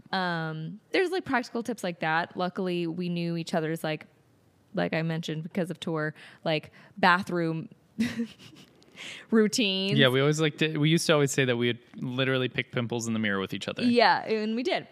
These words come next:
Speaker 1: And, um, yeah, so it's, we weren't shocked by, like, routines and habits, which was good. Um, I do think
Speaker 2: She already knew lo-, that I looked like a freak when I brushed my teeth.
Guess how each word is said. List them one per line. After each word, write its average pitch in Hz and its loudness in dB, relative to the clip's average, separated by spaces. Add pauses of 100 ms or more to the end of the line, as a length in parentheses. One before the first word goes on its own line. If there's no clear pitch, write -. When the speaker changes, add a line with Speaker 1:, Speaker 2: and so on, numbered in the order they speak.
(500)
Speaker 1:
And, 208 0
um, 175 0 (540)
yeah, 269 6
so 269 0
it's, 214 -2 (220)
we 277 0
weren't 277 -2
shocked 202 0
by, 180 2
like, 160 0
routines 175 -4
and 165 -6
habits, 147 -2
which 180 -6
was 165 -8
good. - -6 (380)
Um, 170 -2
I 185 -2
do 247 0
think 220 -2 (400)
Speaker 2:
She - -2
already 123 4
knew 110 2
lo-, 104 0
that 107 2
I 101 2
looked 98 -4
like 104 -2
a 92 -4
freak 98 -6
when 92 -2
I 90 -2
brushed 92 -4
my 107 -2
teeth. 117 -6